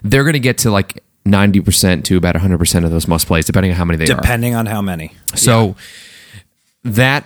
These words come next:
Speaker 1: right there can, can create issues. So we want, I wanna, you know, kinda help everybody, you know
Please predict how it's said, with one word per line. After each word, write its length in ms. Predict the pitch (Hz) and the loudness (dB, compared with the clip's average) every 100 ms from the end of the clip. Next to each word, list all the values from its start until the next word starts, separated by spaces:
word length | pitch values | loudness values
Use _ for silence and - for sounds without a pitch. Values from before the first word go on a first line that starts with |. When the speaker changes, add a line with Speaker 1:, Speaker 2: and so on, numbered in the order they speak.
| - | -6
Speaker 1:
right 340 | 127 127 107 | 0 0 0
there 480 | 120 113 98 95 90 - - - | 2 2 2 0 -4 -12 -20 -8
can, 320 | - 131 117 - _ | 0 2 0 -4 _
can 200 | - 143 | -2 0
create 360 | 123 143 135 135 | 2 2 2 2
issues. 500 | 147 - 76 - - | 0 -2 -8 -10 -8
So 180 | - 123 | 0 2
we 120 | 120 | 4
want, 200 | 127 123 | 4 2
I 40 | 113 | 2
wanna, 380 | 120 120 117 - | 2 2 0 -2
you 120 | 117 113 | 0 0
know, 120 | 90 | 0
kinda 320 | - 107 98 | 0 0 2
help 200 | 110 101 | 2 2
everybody, 520 | 104 101 101 98 92 | 2 2 2 2 0
you 80 | 107 | 0
know 160 | 92 | 0